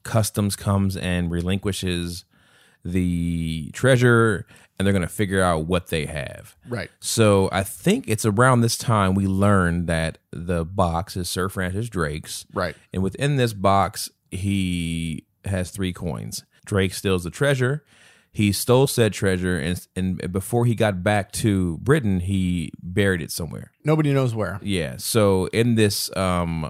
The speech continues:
Speaker 1: box of his, uh, has three coins with coordinates on it. It, and they're kind of encrypted,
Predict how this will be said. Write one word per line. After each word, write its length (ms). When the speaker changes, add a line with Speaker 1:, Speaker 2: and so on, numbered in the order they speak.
Speaker 1:
box 480
of 100
his, 520
uh, 400
has 200
three 200
coins 500
with 140
coordinates 400
on 140
it. 100
It, 140
and 180
they're 100
kind 240
of 80
encrypted, 480